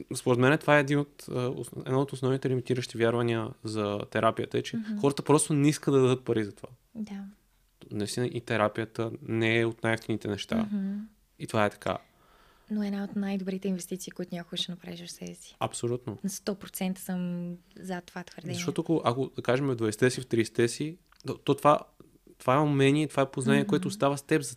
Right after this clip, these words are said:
Speaker 1: целия ти живот.
Speaker 2: Точно така.
Speaker 1: То, то, то, то не се, то, то не е материя да се разложи.
Speaker 2: Мгм.
Speaker 1: То е
Speaker 2: И после ти се отплаща многократно, в смисъл,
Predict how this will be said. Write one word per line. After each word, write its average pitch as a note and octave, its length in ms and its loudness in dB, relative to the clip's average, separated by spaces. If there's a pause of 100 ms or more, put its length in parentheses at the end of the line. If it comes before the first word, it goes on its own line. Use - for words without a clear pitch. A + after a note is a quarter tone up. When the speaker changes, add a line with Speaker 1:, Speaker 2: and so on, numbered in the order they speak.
Speaker 1:
целия D3 340 4
ти A#2 140 -4
живот. G2 240 -2
Speaker 2:
Точно F#3+ 220 -10
така. G#3 300 -12 (360)
Speaker 1:
То, - 160 -18
то, - 160 -20
то, B2 140 -4
то B2+ 180 2
не C3 100 4
се, B2+ 480 2 (500)
то, B2 240 0
то A#2+ 160 0
не A#2+ 80 4
е B2 40 2
материя C3 380 4
да B2 80 -2
се - 160 0
разложи. G#2 560 2
Speaker 2:
Мгм. G3+ 360 -2
Speaker 1:
То A3 120 2
е A3 40 4
Speaker 2:
И - 20 0 (680)
после A3+ 240 -4
ти - 100 -8
се - 120 -2
отплаща A3+ 440 -6
многократно, G#3 600 -4
в G#3 40 -6
смисъл, A3 440 -4